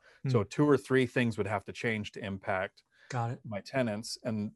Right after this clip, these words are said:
Speaker 2: another reason why I like the small multifamily is I keep my properties at least ten miles apart.
Speaker 1: Hmm.
Speaker 2: So I try not to buy too many close together so that they don't pull from the same tenant source.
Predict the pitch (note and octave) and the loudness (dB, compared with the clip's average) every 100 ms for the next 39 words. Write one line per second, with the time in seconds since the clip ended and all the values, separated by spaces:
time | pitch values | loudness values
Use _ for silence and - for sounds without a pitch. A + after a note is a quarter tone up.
0 | - A#2 B2+ A2+ G#2+ G#2+ G2+ F#2+ F#2+ F#2+ | -2 2 4 4 2 0 0 0 2 0
1 | - - G#2+ G2+ A2 C#3+ A2 G#2+ F#2+ G2 | 0 -6 -2 0 2 2 2 0 -4 -4
2 | G#2+ G#2 - C3+ B2 A#2 A#2 G#2 G#2 G2+ | -4 -6 -4 -2 -2 0 0 0 0 -4
3 | A#2 G2 - - G#2+ G#2 F#2+ F2+ - - | -4 -6 -8 -6 -4 -2 -4 -6 -10 2
4 | B2 - _ _ _ G#3 A3+ A2 A2+ - | 2 2 _ _ _ 8 8 8 2 2
5 | C#3 C3+ G#2 - A2 G2+ - A#2+ A2+ G#2 | 2 2 -4 2 2 2 -2 0 2 -2
6 | - A2 - - G2+ A#2+ G2+ F#2 _ - | 0 -2 -2 -6 0 2 2 -2 _ -20
7 | _ B2 G#2+ A#2+ A2+ A2 A#2+ G#2+ G#2+ G2 | _ -2 -2 0 -2 0 2 2 0 -6
8 | - G2 - G#2 F2 - - - - | -4 -6 -4 -6 -8 -12 -14 -14 -20